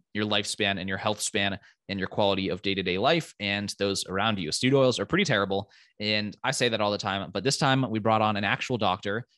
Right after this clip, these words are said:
and an actual doctor of memes, Doctor Disrespecter and Joseph Consorti, to tell us what the hell's going on. Like, is this a joke? Is this just funny? Or are these things actually bad? Is it just bro science, or is there actual medical science?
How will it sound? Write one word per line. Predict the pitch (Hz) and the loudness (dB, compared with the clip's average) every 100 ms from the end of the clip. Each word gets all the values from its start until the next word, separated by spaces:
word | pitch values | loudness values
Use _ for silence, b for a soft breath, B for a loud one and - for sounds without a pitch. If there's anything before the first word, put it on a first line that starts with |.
| _ | _
and | 120 123 | -2 0
an | |
actual | 117 107 - | 0 -2 -4
doctor | 104 95 - 104 | -2 -2 -2 -6
of | 95 | -2
memes, | 98 98 139 - _ _ _ _ _ _ - | -2 0 -2 -6 _ _ _ _ _ _ -2
Doctor | 113 104 107 101 101 | 0 0 -2 -2 -4
Disrespecter | - 104 107 104 - 104 123 - | -6 -4 -2 -2 -2 -2 -2 -4
and | 104 | -4
Joseph | 104 95 - - | 2 2 0 -4
Consorti, | 101 - 90 98 - B B | -4 -2 0 -2 -6 B B
to | - 120 117 110 _ - | 2 4 4 2 _ -4
tell | - 175 | 0 2
us | 202 | 2
what | 127 160 | 2 2
the | 160 | 4
hell's | 147 | 2
going | 127 110 | 2 0
on. | 95 - | -2 -4
Like, | 87 - | -10 -2
is | 135 | 2
this | 160 165 | 4 4
a | |
joke? | 151 131 131 123 | 4 6 6 4
Is | 110 | 0
this | 117 | -2
just | 120 - | -2 -2
funny? | - 117 113 117 b b | 0 2 2 0 b b
Or | - 113 | 0 0
are | |
these | 110 107 | 0 -2
things | 110 95 | -4 -4
actually | 104 113 113 | -2 -2 -2
bad? | 101 98 95 98 b b - | 0 0 0 -2 b b -8
Is | 101 | -4
it | |
just | 101 104 | -2 -2
bro | - 165 | 6 6
science, | 175 165 151 147 131 | 8 6 6 4 2
or | |
is | 120 | 0
there | 110 | 0
actual | 107 107 101 | -2 -2 -4
medical | 117 156 147 | 0 0 0
science? | 123 127 127 127 - | -2 -2 0 -2 -6